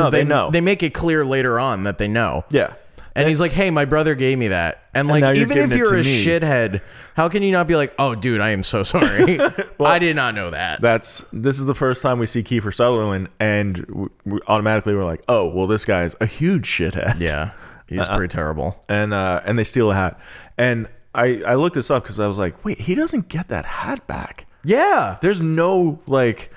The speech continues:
Speaker 2: no, uh, resolution with that at all. And I looked it up in the trivia. There was, like, um, they had talked about it. Like, Rob Reiner was like,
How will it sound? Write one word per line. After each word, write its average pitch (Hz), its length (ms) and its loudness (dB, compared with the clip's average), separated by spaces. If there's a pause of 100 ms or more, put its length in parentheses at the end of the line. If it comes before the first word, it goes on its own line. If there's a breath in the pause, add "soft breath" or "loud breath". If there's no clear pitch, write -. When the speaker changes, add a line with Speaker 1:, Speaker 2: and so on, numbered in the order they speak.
(160 loud breath)
Speaker 2:
no, 175 400 2 (120)
uh, 110 400 4
resolution 156 600 0
with 90 140 -2
that 95 180 2
at 98 80 -4
all. 147 420 0
And 135 120 2
I 135 40 4
looked 147 180 2
it 123 60 2
up 151 180 2
in 120 200 -2
the 117 60 -2
trivia. 127 340 2
There 104 160 0
was, 104 160 2
like, 92 300 0 (560 soft breath)
um, 87 520 -4 (560)
they 131 200 2
had 143 100 2
talked 120 300 0
about 85 260 0
it. 64 140 -4
Like, 117 140 2
Rob 120 200 2
Reiner 117 300 2
was 104 100 -2
like, 95 340 -2